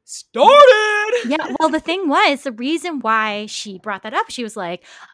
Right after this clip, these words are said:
Speaker 2: "Taylor Swift is a language, and you and I are both fluent in Taylor Swift as a language for, you know, expressing emotions, for the context of where it is." Um, and,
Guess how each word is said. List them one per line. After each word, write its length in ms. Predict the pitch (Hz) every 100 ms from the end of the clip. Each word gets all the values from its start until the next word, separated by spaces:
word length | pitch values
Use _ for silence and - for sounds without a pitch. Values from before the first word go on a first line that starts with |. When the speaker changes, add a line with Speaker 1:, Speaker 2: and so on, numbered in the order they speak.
| _
Speaker 2:
"Taylor 280 | - 240 294
Swift 440 | - 214 185 -
is 180 | - 202
a 60 | 214
language, 640 | 254 427 67 - - - _ _ _
and 400 | - 214 208 208 196 -
you 300 | 196 226 311
and 120 | 294
I 160 | 226 233
are 100 | 226
both 340 | - 202 214
fluent 500 | - - 294 285 220
in 140 | 220 214
Taylor 420 | - 202 185 196
Swift 320 | - 202 180
as 100 | 185
a 40 | 190
language 640 | 185 220 233 220 190 -
for, 340 | - 214 196 196 _ _ _ _ _ -
you 140 | 226
know, 120 | 208
expressing 480 | 220 220 - 208 240
emotions, 720 | 226 233 302 269 262 240 233
for 100 | -
the 100 | 202
context 540 | 214 - 254 269 262 -
of 100 | 226
where 180 | 214 214
it 100 | 214
is." 420 | 247 247 247 240 _ _ _ _
Um, 540 | - 214 202 202 208 233 _ _ _ _ _ -
and, 240 | 247 226